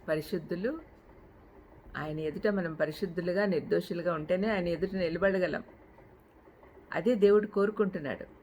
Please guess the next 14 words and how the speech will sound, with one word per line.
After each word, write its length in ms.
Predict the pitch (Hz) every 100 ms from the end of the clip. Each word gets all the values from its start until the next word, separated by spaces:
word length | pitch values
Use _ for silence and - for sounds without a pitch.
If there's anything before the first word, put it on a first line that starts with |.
| - - - - - - - -
మనము 500 | 196 196 196 190 190 180 - - - -
అవినీతి 400 | 170 185 226 233
పరులతో 460 | 220 226 202 202 196
ఉంటే 480 | 180 180 196 196 -
మనం 240 | 165 170 185
కూడా 300 | 190 185 - -
అది, 360 | 156 156 143 - -
ఆ 460 | 151 147 139 127 131 151
జబ్బు 200 | 165 185
సోకుతుంది. 580 | 202 - - 160 127 - - - - - - -
అందుకని 340 | 160 175 180 175
చాలా 320 | 180 - 180
జాగ్రత్తగా 580 | 175 156 151 175 220 156
ఉండాలి. 300 | 131 98